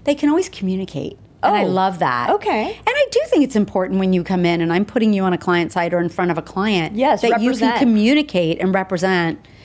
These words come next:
Speaker 1: um, the company,
Speaker 2: Yes.
Speaker 1: how we wanna be represented.
Speaker 2: Mm-hmm.
Speaker 1: Um, so I think communication is critical.
Speaker 2: Mm-hmm.
Speaker 1: Writing, in writing, and verbal
Speaker 2: <sighs>
Speaker 1: communication.
Speaker 2: Couldn't agree more.
Speaker 1: Um, and then the second part of your question for an interview question,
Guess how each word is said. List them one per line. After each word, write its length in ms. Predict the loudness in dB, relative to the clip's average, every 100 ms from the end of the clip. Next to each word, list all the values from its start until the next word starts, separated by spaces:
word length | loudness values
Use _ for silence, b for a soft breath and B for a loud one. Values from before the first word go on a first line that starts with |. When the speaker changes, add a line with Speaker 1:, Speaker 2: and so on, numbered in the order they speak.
| B B
Speaker 1:
um, 480 | -2 0 0 -2 -2
the 80 | -6
company, 720 | -4 -4 -2 -2 -2 -2 -2
Speaker 2:
Yes. 400 | 0 2 0 -2
Speaker 1:
how 160 | -2 0
we 100 | 0
wanna 280 | 0 0 0
be 160 | 0
represented. 800 | 0 -2 -2 -6 -6 -8 -8 -8
Speaker 2:
Mm-hmm. 520 | -2 0 2 2 0 -2
Speaker 1:
Um, 360 | 0 0 0
so 100 | 0
I 60 | 0
think 180 | 0 0
communication 560 | 0 0 -2 -2 -2
is 100 | -4
critical. 560 | -4 -6 -4 -2 -2 -4 -8
Speaker 2:
Mm-hmm. 260 | -2 0 2
Speaker 1:
Writing, 540 | 2 2 0 -2 -2
in 200 | 0 2
writing, 500 | 2 0 0 -2 -4
and 180 | -2 0
verbal 480 | 0 0 0 0 -2 -6
Speaker 2:
<sighs> 60 |
Speaker 1:
communication. 720 | -4 -4 -2 -6 -8 -8 -8 -8
Speaker 2:
Couldn't 200 | -10 -12
agree 260 | -12 -12
more. 260 | -12 -12 -14 -8
Speaker 1:
Um, 640 | -2 0 0 0 -2 -2 -6 -14 -20 -20 -20 -18 -8
and 140 | -2 2
then 80 | 2
the 80 |
second 360 | 2 0 -2 -4
part 160 | -2 -2
of 40 |
your 80 | -2
question 340 | -2 -4 -2
for 100 | -2
an 80 | -2
interview 320 | 0 0 0
question, 580 | 0 -4 -4 -2 0 -2